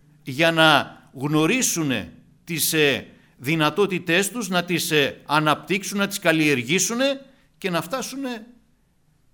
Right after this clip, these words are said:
εκεί που έχουνε φτάσει μέχρι σήμερα. Όχι βέβαια με την κακία μαζί, αλλά μην ξεχνάμε ότι η επιστήμη,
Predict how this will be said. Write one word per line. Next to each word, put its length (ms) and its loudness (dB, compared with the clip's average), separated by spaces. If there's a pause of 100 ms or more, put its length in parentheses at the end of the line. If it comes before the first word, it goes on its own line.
(220)
εκεί 240 -10
που 140 -6
έχουνε 260 -2
φτάσει 340 -4
μέχρι 260 -6
σήμερα. 640 -4 (1200)
Όχι 200 -14
βέβαια 680 0 (460)
με 500 0
την 180 -2
κακία 540 2
μαζί, 520 -2 (380)
αλλά 600 0 (960)
μην 140 -4
ξεχνάμε 500 0
ότι 400 -6 (580)
η 140 0
επιστήμη, 880 0